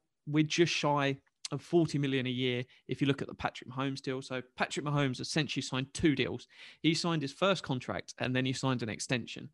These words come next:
Um, because the way it works, it's effectively a five-year deal at thirty-nine point six million, and then a five-year deal at fifty point five million, which is twenty percent of the cap at time of signing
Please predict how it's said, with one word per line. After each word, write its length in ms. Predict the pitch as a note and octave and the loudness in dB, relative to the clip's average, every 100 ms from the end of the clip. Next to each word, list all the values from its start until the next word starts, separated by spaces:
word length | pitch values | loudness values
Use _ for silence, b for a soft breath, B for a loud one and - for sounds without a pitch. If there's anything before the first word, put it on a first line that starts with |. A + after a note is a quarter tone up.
| b b b b _ | b b b b _
Um, 300 | A2 G#2 A#2 - _ - | -12 -12 -14 -20 _ -8
because 260 | - F3 | 0 0
the 100 | D#3 C#3 | 2 4
way 140 | B2+ | 4
it 80 | A2+ | 2
works, 300 | A2+ - - | 0 -2 -6
it's 180 | - - | -10 -10
effectively 420 | - C#3+ C#3+ B2 | -4 -4 -2 -4
a 60 | B2 | -4
five-year 640 | - E3+ E3+ D#3 C#3+ B2 | 0 2 4 4 2 0
deal 400 | A#2+ A#2+ A#2 A#2 - | 0 -2 -2 -4 -6
at 180 | A2+ - | -8 -4
thirty-nine 640 | - B2 B2 A#2+ A#2 A2+ - | 0 2 2 -2 -4 -6 -10
point 200 | G#2 - | -12 -8
six 300 | - - - | -8 -8 -2
million, 400 | D3 D#3 D3 D3+ _ _ _ _ - - | 4 4 4 -2 _ _ _ _ -20 -4
and 140 | B2+ | -2
then 100 | B2 | 0
a 60 | A#2+ | -2
five-year 480 | - D3 D3 C3 B2 | 0 4 4 4 0
deal 320 | B2 A2+ A#2 B B - | 0 -2 -4 B B -20
at 60 | - - | -10 2
fifty 260 | F#3 - | 2 2
point 260 | D3+ D3 B2+ | -2 -2 -2
five 280 | - C3+ C3+ | 2 2 2
million, 340 | C3 C3 C3 - | 0 0 -4 -8
which 180 | - - | -14 -10
is 80 | C3 _ | -12 _
twenty 260 | - E3+ D#3 | 0 4 4
percent 300 | C#3+ C3 A2 | 2 -4 -4
of 80 | |
the 60 | A2 | -8
cap 240 | - A#2+ - | -6 -6 -6
at 120 | - | -10
time 240 | - G#2 | -6 -6
of 100 | - | -4
signing 500 | - D#3+ D3+ D3+ D3 | -2 4 6 4 2